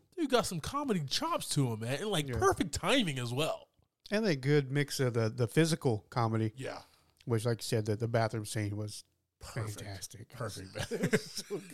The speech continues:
Speaker 2: good.
Speaker 1: <laughs> But also, like, him just kinda, like, rolling and just, like, missing the, the film roll or whatever, <laughs>
Speaker 2: Oh.
Speaker 1: and just falling.
Speaker 2: Yeah.
Speaker 1: Or, or when he, like, plays, like,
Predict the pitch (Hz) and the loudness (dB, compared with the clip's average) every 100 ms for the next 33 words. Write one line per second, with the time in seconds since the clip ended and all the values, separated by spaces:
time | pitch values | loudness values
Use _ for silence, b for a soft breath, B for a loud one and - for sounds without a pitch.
0 | - 339 - 311 - - 294 - _ _ | -4 -4 -2 -6 -6 -4 -4 -4 _ _
1 | _ _ B B B B B B - 165 | _ _ B B B B B B 2 6
2 | 185 190 180 156 135 175 175 160 139 B | 6 4 0 0 2 0 0 -4 -8 B
3 | B B 170 - 175 165 147 139 110 b | B B -8 0 0 2 2 0 -4 b
4 | b b 117 107 135 147 147 151 143 131 | b b -20 -4 2 4 4 2 2 0
5 | 127 131 120 123 147 - 151 147 139 135 | 0 -4 -4 0 2 2 2 -2 -2 -2
6 | 120 120 117 117 - - 143 147 151 147 | 0 -6 -6 -10 -10 -2 0 0 -2 2
7 | 151 151 156 165 - 196 180 208 262 285 | 4 6 6 2 6 8 8 8 4 4
8 | 226 240 185 - - _ _ B B B | 0 0 -6 -10 -20 _ _ B B B
9 | - 185 170 190 - 190 175 143 131 131 | 2 8 10 8 4 0 4 6 6 4
10 | 185 190 165 160 180 165 131 - B B | 4 4 2 2 2 2 0 -4 B B
11 | B _ - 165 165 147 135 127 135 139 | B _ -4 -2 -2 -4 -6 -10 -8 -8